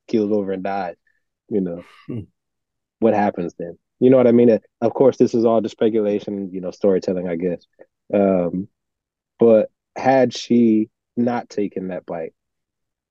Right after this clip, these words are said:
Speaker 1: where would we be as a society right now, living in the Garden of Eden? Who, could it have potentially been somebody else that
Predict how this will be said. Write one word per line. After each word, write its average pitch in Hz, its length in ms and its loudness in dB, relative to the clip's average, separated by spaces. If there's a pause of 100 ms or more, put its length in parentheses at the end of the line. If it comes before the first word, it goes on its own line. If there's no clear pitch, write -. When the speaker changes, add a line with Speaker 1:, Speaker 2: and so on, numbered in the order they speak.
(440)
Speaker 1:
where 117 180 4
would 135 160 6
we 123 180 6
be 110 440 4 (160)
as 98 120 -4
a 92 40 -10
society 82 640 -12
right 82 220 -8
now, 80 260 -10 (480)
living 98 540 2 (840)
in 98 320 0
the 101 80 -4
Garden 95 340 0
of 92 80 -4
Eden? 87 380 -2 (120)
Who, 113 280 2
could 117 140 2
it 104 140 2
have 98 100 -2 (140)
potentially 107 440 -2
been 107 220 2
somebody 107 460 2
else 107 300 -2
that 107 200 0